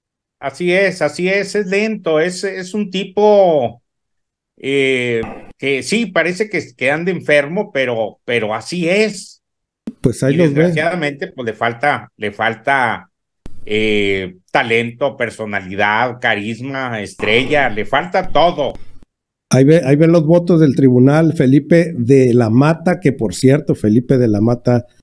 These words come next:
Speaker 2: lo demandó, eh, porque
Speaker 1: Sí.
Speaker 2: se habían lanzado contra él. Mónica Soto, Felipe Fuentes, ellos tres están juntos. Y Yanín Otálora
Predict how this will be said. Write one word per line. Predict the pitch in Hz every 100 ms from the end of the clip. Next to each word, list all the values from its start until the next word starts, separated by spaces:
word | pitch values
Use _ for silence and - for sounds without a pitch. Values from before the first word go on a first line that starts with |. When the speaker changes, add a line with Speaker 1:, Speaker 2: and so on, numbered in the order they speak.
| _ _ _ -
Speaker 2:
lo | 120 123
demandó, | 110 110 107 104 110 139 175 180 170 _ _ _ -
eh, | - 107 104 98
porque | 113 107 120
Speaker 1:
Sí. |
Speaker 2:
se | 127
habían | 120 139
lanzado | 131 139 135 127
contra | 120 107 110 120
él. | 156 175
Mónica | 139 147 151 143 120
Soto, | 107 165 180 - 175 170
Felipe | 151 117 143 - 139
Fuentes, | - 151 175 175 165 160
ellos | 143 147 -
tres | 139 139
están | 131 147 139 - _ _ _ _ -
juntos. | 160 196 196 202 196 190 - _ _ _
Y | 143 139 135 135 127
Yanín | 135 135 160 175 175 170
Otálora | 131 131 160 170 175 170 175